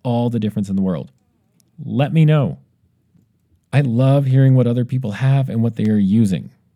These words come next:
Now, you can get a hold of me on Insta at Robert Massey Photography, and you can find the show notes for this episode online at robert massey photography dot C A. Please drop me a line on Instagram. I would love to hear from you and chat with you and just, all in all, get to know you a bit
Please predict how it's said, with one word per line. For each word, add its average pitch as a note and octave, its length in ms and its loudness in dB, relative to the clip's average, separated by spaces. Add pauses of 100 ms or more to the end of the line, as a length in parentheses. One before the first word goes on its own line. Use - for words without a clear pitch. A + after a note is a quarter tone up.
(160)
Now, A2+ 80 -2
you A2+ 140 -2
can A#2+ 80 0
get C3+ 80 2
a C3 40 2
hold C#3+ 140 0
of C#3 80 0
me C#3 100 0
on B2 120 -2
Insta F3+ 440 2
at A2 240 -6
Robert G2 240 0
Massey F#2 300 -4
Photography, G3+ 600 0 (280)
and B2 100 2
you C#3 80 2
can C#3+ 80 0
find D3 180 2
the C#3 60 0
show F#3+ 360 -2
notes G#3+ 220 2
for - 140 -6
this C3+ 160 -4
episode B2 420 -4
online D3+ 460 -2
at A#2+ 240 -10
robert B2+ 260 -2
massey B2 400 -2
photography A2 640 -4
dot F#2+ 360 -4
C G2 280 -2
A. E2 240 -8 (120)
Please F#3 320 2
drop D#3+ 260 -4
me D3+ 60 -4
a C3+ 60 -2
line B2+ 280 0
on A#2+ 80 -2
Instagram. B2 480 -4
I B2 80 -4
would A#2+ 180 0
love B2+ 440 0
to A2+ 100 -6
hear C3+ 240 -2
from C3+ 160 -2
you C3 160 2
and D#3+ 120 -6
chat C3 280 -8
with C3 160 -8
you C3 180 0
and G#2+ 180 -6
just, C3 280 -6 (640)
all B2 200 0
in C3 100 4
all, C3 180 4
get B2+ 180 -4
to A2 100 -4
know A#2+ 380 2
you A2+ 360 0
a - 100 -8
bit G#2+ 360 -6